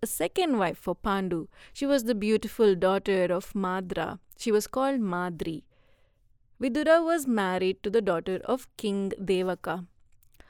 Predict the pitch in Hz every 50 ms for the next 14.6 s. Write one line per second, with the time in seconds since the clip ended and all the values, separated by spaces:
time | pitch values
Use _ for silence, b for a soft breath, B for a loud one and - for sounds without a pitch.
0 | B B B B - 262 302 285 - 370 370 359 370 370 - - 240 202 180 170
1 | 170 170 190 196 220 220 - - - - - - 233 208 220 240 269 277 320 311
2 | 262 220 202 190 180 175 185 175 - - 214 240 247 247 226 190 185 185 185 185
3 | 190 196 190 185 185 185 185 185 185 196 202 208 202 190 180 180 180 - 208 190
4 | 165 190 190 - 214 185 185 185 190 - 254 247 226 196 175 - B B B B
5 | B B B B - 240 240 233 226 208 202 190 190 185 180 175 180 - - 185
6 | 180 196 190 190 185 185 185 190 190 185 185 190 185 - 190 185 - - - 185
7 | 165 185 185 190 214 214 - - - 202 196 190 190 185 185 - - - 196 185
8 | 180 190 196 - 254 262 269 269 262 - B B B B B - - 247 269 269
9 | 262 294 302 - - - 220 214 220 226 214 190 180 175 180 185 180 170 170 170
10 | 180 - 202 190 185 202 240 254 277 285 269 - - 170 147 - - - B B
11 | B B B B B - 302 269 - _ - 240 247 262 277 285 311 330 311 285
12 | 277 277 277 269 320 311 285 - 247 240 226 220 214 208 196 185 185 - 190 175
13 | 180 - - - 185 180 185 185 190 185 185 190 190 190 190 190 185 180 175 -
14 | 214 - - - 320 330 320 262 208 180 160